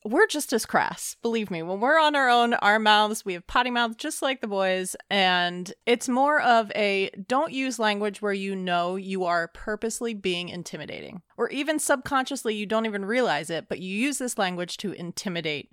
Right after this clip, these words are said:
women or other people that you don't believe belong in your space. And that's when we feel like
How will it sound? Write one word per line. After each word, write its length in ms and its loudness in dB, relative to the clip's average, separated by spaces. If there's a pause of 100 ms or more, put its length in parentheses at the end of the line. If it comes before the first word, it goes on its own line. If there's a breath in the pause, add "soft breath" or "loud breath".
women 320 -4
or 260 -4
other 220 0
people 300 -8
that 140 -8
you 120 -8
don't 320 -2
believe 520 -6 (180)
belong 380 -6
in 100 -12
your 120 -12
space. 520 -10
And 180 -6
that's 320 2
when 140 -8
we 120 -8
feel 540 -8 (140)
like 500 -2